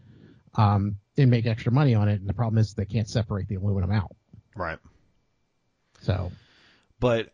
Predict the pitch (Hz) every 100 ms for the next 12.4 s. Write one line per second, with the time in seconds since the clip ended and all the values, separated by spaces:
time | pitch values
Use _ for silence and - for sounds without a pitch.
0 | - 113 127 127 123 113 147 135 123 107
1 | 135 127 147 131 113 _ _ _ _ 117
2 | 131 - 123 131 - 127 233 - - 80
3 | 76 78 113 - 104 113 135 131 104 101
4 | - 98 110 104 98 - _ 87 - 117
5 | 104 104 104 98 110 117 113 104 131 175
6 | 131 139 131 165 127 - - _ _ _
7 | _ - 160 147 - 139 190 165 110 185
8 | 117 117 123 139 131 139 120 113 120 127
9 | 117 104 110 107 107 - - - 113 101
10 | 98 - 127 101 95 120 69 - - 107
11 | 104 98 101 113 117 - 107 - 98 151
12 | 196 175 233 87